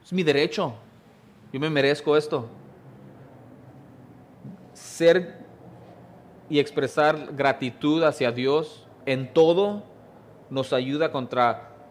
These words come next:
tantas cosas negativas y destructivas en nuestras vidas. Pero más importante, honramos y glorificamos a Dios cuando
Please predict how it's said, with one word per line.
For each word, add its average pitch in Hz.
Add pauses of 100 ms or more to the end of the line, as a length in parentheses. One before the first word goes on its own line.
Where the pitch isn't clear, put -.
tantas 165
cosas 156
negativas 135
y 143
destructivas 131 (200)
en 120
nuestras 113
vidas. 113 (1400)
Pero 131
más 139
importante, 156 (640)
honramos 135
y 135
glorificamos 123
a 113
Dios 117
cuando 107